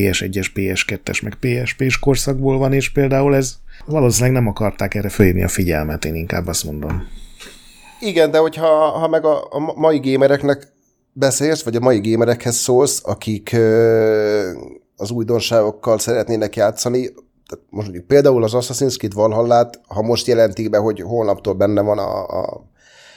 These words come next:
Speaker 2: Sony Game Pass-be, azért az szólhatott volna, meg még, még lehetett volna három-négy olyan cím, amivel kvázi azt tudod sugallani, hogy gyerekek, jövünk, és azért vannak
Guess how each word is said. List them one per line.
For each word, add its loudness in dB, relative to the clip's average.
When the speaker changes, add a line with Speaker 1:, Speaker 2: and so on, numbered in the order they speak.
Speaker 2:
Sony -2
Game 0
Pass-be, 2
azért 2
az 2
szólhatott 0
volna, 2
meg 2
még, -2
még -6
lehetett 0
volna -2
három-négy -2
olyan -2
cím, -6
amivel -2
kvázi 0
azt -2
tudod -4
sugallani, 2
hogy 0
gyerekek, -2
jövünk, -4
és -4
azért -2
vannak -2